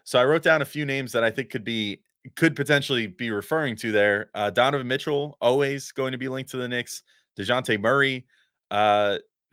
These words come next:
has been linked to the Knicks lately. Uh, there was that whole story about, like, "The Knicks want DeJounte Murray, but Rich Paul doesn't want him in New York." It's like, "Oh, I wonder why that's coming out now." Maybe 'cause they're actively making calls. Also, DeJounte Murray changed his profile picture on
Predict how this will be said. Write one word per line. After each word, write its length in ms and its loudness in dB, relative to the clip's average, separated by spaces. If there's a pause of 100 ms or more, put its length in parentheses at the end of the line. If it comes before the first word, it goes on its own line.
(140)
has 220 2
been 200 -4
linked 160 -4
to 80 -4
the 100 -2
Knicks 220 -4
lately. 500 -4 (120)
Uh, 200 0
there 120 -4
was 100 -6
that 160 -2
whole 160 -2
story 340 0
about, 220 -2
like, 160 -10
"The 100 -8
Knicks 240 -6
want 300 -6
DeJounte 420 -6
Murray, 240 -2
but 160 -12
Rich 300 -6
Paul 180 4
doesn't 260 -4
want 200 -2
him 80 -4
in 60 -6
New 60 -4
York." 380 0
It's 180 -16
like, 200 -6
"Oh, 160 -2
I 40 0
wonder 240 -4
why 140 4
that's 260 0
coming 280 -6
out 160 -10
now." 340 -12
Maybe 240 -12
'cause 200 -10
they're 200 -6
actively 340 -8
making 300 -10
calls. 320 0 (340)
Also, 220 4
DeJounte 460 2
Murray 260 4
changed 400 -6
his 160 -4
profile 400 -2
picture 300 -8
on 120 -8